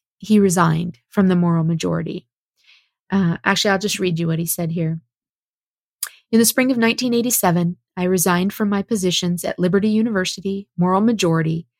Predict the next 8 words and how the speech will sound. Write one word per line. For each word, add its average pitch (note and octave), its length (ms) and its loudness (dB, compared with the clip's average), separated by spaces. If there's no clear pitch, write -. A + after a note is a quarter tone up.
and F3+ 140 0
Thomas F#3+ 340 2
Road F3 220 0
Baptist E3 360 -2
Church E3 280 -2
in D#3+ 80 2
Lynchburg, D#3+ 440 -2
Virginia. E3 540 -2